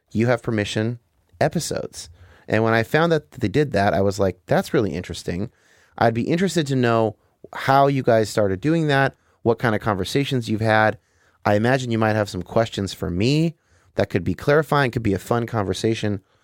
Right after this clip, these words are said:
So we had that conversation. And this episode ends up, I think maybe just because of the situation of the four of them kind of around a computer and a mic,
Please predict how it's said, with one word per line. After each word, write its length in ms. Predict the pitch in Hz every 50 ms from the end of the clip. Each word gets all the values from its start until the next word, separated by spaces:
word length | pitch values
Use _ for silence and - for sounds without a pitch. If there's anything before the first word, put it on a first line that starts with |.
| _ _ -
So 180 | - - 113
we 100 | 110 113
had 240 | 113 123 139 143 135
that 160 | 104 95 -
conversation. 760 | - - 87 87 85 92 - - - - - - - - 131 - _ _ - - _ _ _ _ _ _ _ _ -
And 380 | 120 120 120 120 123 123 117 - - -
this 260 | - 110 123 160 180 180
episode 380 | 208 185 170 156 170 156 -
ends 260 | - 135 151 165 143
up, 180 | 147 147 135 -
I 140 | - - 170
think 240 | - 285 277 - 220
maybe 180 | 170 175 175
just 160 | 160 160 147
because 300 | - 135 - - 131 120
of 80 | 123 110
the 80 | 110 98
situation 560 | - 117 - - 110 110 107 - - 110 104
of 160 | 98 92 - _ _ _ _ _ _ _ -
the 100 | 113 -
four 300 | - - 127 131 135 131
of 100 | 117 107
them 400 | 110 110 113 110 110 110 104 - _ _ _ _ _ _
kind 180 | - - 113 110
of 80 | 101
around 300 | 104 98 101 101 107 107
a 40 | 104
computer 420 | - 98 92 - - 107 107 104
and 100 | 98 95
a 40 | 95
mic, 420 | 92 92 95 95 95 92 - -